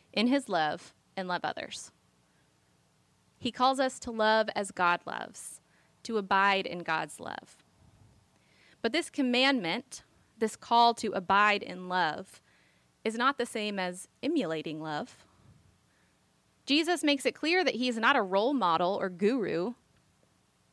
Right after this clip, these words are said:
In the vine and branches metaphor, it becomes apparent that Jesus' love is not our example, but rather our source. His love is where our love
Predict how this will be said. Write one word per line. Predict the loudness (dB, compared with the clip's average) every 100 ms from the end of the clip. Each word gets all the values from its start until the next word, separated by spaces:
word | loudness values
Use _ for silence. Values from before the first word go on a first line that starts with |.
| _ _ _ _ _ _ -10
In | -2
the | 2
vine | 6 6 6
and | 0
branches | 0 2 2 0 2
metaphor, | 2 2 2
it | 2
becomes | 0 -4 -6 -6
apparent | -6 -2 -2 -4 -8 -16 _ _ -20 _ 0
that | 0 0
Jesus' | 0 0 -2 -6 -8
love | -2 0 2 0
is | -6
not | -4 0 2
our | 2 -2
example, | -2 -2 0 0 -4 -12 -14 _ _ _ _ _ _ _
but | -6
rather | 2 2 4 0
our | -2 -6
source. | -6 -6 -6 -12 -16 -16 _ _ _ _ _ _ _ _ _ _ _ _ _ _ _
His | -4 -2
love | 4 8 8 6
is | 2
where | 0 0
our | 0 -2
love | 0 0 0 -4 -12